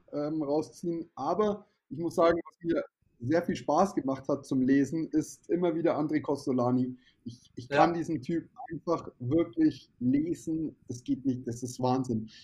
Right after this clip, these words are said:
Speaker 1: Der erzählt genial. Es ist zwar ein Blick in die Vergangenheit, so keine Frage,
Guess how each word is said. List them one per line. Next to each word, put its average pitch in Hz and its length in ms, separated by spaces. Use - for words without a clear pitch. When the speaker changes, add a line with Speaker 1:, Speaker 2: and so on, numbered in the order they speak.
Speaker 1:
Der 131 140
erzählt 160 540
genial. 147 460
Es - 160
ist - 240
zwar 156 200
ein 151 120
Blick 185 240
in 180 80
die 143 60
Vergangenheit, 190 640
so 156 140
keine 143 260
Frage, 170 520